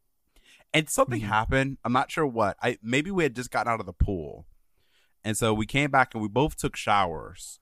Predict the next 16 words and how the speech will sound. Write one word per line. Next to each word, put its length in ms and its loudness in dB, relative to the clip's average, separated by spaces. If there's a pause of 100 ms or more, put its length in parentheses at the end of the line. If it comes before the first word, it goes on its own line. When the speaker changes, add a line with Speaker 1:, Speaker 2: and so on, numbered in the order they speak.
Speaker 1:
at 200 0
the 80 -12
same 260 4
time. 540 -2
Speaker 2:
<laughs> 100 -8
Oh, 280 10 (120)
yes. 880 2
<laughs> 40 8 (1160)
Yes. 680 8 (1500)
I 120 4
know 140 8
exactly 880 6
where 160 8
this 240 -2 (100)
is 200 -2
going. 600 2